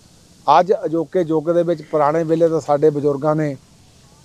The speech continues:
ਇਹ ਸਾਰਾ ਯਤਨ ਕਰਕੇ ਪ੍ਰਬੰਧ ਆਪਣੇ ਕਬਜ਼ਿਆਂ ਵਿੱਚ ਲਏ ਸੀ।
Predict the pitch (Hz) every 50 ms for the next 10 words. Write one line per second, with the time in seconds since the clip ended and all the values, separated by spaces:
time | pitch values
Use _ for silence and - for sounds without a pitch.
0 | - - 175 190 - - - 147 151 160 170 175 160 135 151 139 156 165 160 151
1 | 160 160 143 139 165 151 147 151 147 147 151 160 160 160 151 143 - 156 151 135
2 | - 135 139 135 139 151 151 151 151 139 - 143 139 131 135 143 143 - 180 185
3 | 185